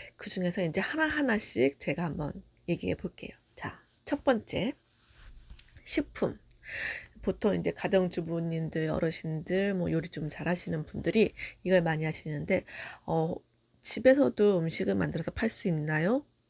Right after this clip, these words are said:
네, 가능합니다. 주-, 대신 조건이 있어요.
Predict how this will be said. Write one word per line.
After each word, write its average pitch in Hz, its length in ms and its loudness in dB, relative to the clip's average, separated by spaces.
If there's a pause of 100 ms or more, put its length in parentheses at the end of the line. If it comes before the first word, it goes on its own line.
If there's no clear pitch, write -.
(200)
네, 175 320 2 (100)
가능합니다. 175 800 0 (720)
주-, - 240 2
대신 214 420 0 (100)
조건이 247 440 4
있어요. - 300 0